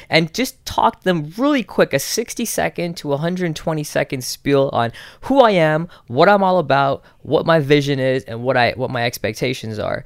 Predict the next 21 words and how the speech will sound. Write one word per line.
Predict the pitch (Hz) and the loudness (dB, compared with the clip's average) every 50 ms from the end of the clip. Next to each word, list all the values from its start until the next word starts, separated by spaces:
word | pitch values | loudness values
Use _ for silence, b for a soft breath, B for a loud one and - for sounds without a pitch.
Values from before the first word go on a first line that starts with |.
| B B B B B B | B B B B B B
And | - 135 143 147 | 0 2 4 6
then | 151 147 147 | 6 8 8
I | 139 135 123 - 78 - | 6 6 4 0 -4 -6
introduce | 127 147 143 - 151 131 135 135 - - | -4 -4 -4 -2 -2 -2 -2 -2 -4 -6
our | - 104 - | -8 -8 -8
assistant | 135 - 147 135 - - 127 127 | -6 -6 -6 -6 -4 -4 -4 0
coaches, | - 220 214 226 - 220 196 180 | 4 4 4 4 4 0 0 0
and | 160 143 135 | 0 -2 -2
they | 135 131 | -2 -2
kinda | 127 - 143 127 127 | -2 -2 -4 -4 -2
give | 120 120 120 | -2 -2 -2
a | 117 110 | -4 -4
quick | - - 135 117 - | -6 -4 -6 -6 -6
spiel | - - - 120 117 113 | -8 -8 -4 -2 -2 -2
about | 110 107 117 - | 0 -2 -4 -6
themselves | 110 110 - - 107 104 113 | -8 -10 -6 -6 -6 -6 -6
too. | - 123 110 101 B B B B | -6 -6 -8 -8 B B B B
Sometimes | B - 226 247 - - 214 208 202 - - | B -2 0 0 0 0 0 0 -2 -4 0
I | - 127 139 139 | 2 4 4 4
just | 127 120 113 - - - _ _ _ - - | 4 0 -4 -6 -10 -14 _ _ _ -10 -4
kinda | - 135 120 117 110 104 | 0 0 2 2 0 -4